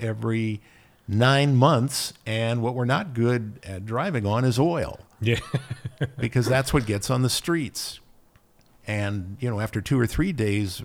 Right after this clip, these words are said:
Speaker 1: rain, we seem to be able to drive fine. And by the way, everybody came from someplace else to be here. Did we suddenly forget how to turn into a skid when we
Speaker 2: <laughs>
Speaker 1: came to San Diego? I don't think so. So I kinda defend California
Speaker 2: I get
Speaker 1: against,
Speaker 2: it.
Speaker 1: against this,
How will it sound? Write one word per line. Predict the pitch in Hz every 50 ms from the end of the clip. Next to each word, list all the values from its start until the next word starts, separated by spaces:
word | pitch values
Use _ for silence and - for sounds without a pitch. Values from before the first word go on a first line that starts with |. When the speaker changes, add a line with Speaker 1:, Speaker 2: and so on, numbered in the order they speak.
| -
Speaker 1:
rain, | - 90 87 87 87 87 98 127 156 156 151 143 -
we | 87 92
seem | 85 - - 87 85
to | 80
be | 80 80
able | 78 78 82
to | 80 73
drive | 73 80 78 76 76 76
fine. | - - 117 123 165 165
And | 131 120
by | 120 139 180 180
the | 151 151
way, | 202 240 226 202 202 202 196 214 - - - - - - _ _
everybody | - 139 160 170 147 147 143 143
came | 131 - - 160 160 151
from | - - 143 135 131 131 127 131
someplace | - 143 143 139 - 147 139 127 -
else | 147 139 127 -
to | - 113
be | 104 160 190 160
here. | 131 131 131 131 139 139 143 - - - - - - - _ _
Did | - 110 101
we | 101 104
suddenly | 101 - - 127 131 131 127 117
forget | 104 - 117 107 113 117 104
how | 107 107 104
to | 92
turn | - - - 113 117
into | 120 117 107 101
a | 95 92
skid | - - - - 110 113 143 156 139
when | 117 113 107 104
we | 101 95 95 95 98 - - - 143
Speaker 2:
<laughs> | - - - -
Speaker 1:
came | - 120 127 135
to | 123 123
San | - - 123 123 127
Diego? | 127 123 123 135 151 185 220 247
I | 156 131 175
don't | 214 156 -
think | - 143 180 170
so. | - - - - - 104 - - - - - - -
So | - - - 175
I | 143 156 180 175
kinda | - - - 185 180 170
defend | 127 113 104 - - 104 92 92 85 -
California | - 85 78 76 78 - - - 78 76 76 73 73
Speaker 2:
I | 80 87
get | 85 87 82
Speaker 1:
against, | 80 80 76 73 -
Speaker 2:
it. | -
Speaker 1:
against | 90 80 80 78 76 73 - - -
this, | - - - - - -